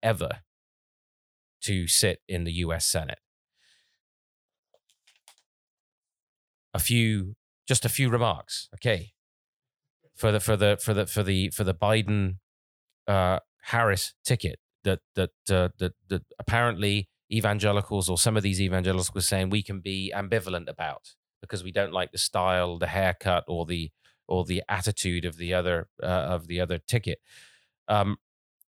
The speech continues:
pro-abortion, late stage, partial birth, radical abortion agenda of the Biden ticket. Pro-L G B T Q radical agenda.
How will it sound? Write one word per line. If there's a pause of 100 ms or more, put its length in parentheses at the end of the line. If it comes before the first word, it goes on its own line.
(160)
pro-abortion,
late
stage,
partial
birth, (640)
radical
abortion
agenda (440)
of
the
Biden (520)
ticket. (920)
Pro-L
G
B
T
Q
radical
agenda.